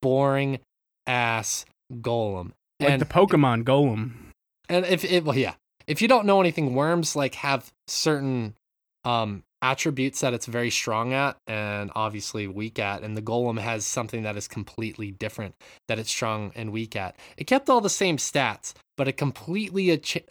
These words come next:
Speaker 1: changed the move pool or the attack pool, and basically that golem was never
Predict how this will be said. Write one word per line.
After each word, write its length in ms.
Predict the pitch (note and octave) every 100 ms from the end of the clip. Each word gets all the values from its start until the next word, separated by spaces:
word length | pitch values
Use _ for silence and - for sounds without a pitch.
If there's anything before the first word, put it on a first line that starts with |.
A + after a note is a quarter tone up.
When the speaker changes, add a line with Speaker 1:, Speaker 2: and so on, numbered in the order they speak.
| -
Speaker 1:
changed 380 | - D3 C3+ -
the 80 | A#2+
move 420 | A2+ C3+ C3+ -
pool 320 | - G2+ F#2+
or 120 | G#2
the 160 | A2 G#2+
attack 420 | G#2 - A#2+ -
pool, 380 | - G#2 F#2+ F#2+ - - - - -
and 560 | B2 B2 A#2+ A2+ A2+ - _ _ - _ _ _ - B2+
basically 760 | D3+ D#3+ E3+ - D#3 C3+ A#2+ - -
that 220 | B2+ A#2+
golem 280 | A#2+ A#2 A2
was 200 | G#2+ A2+
never 340 | G#2+ G#2 E2+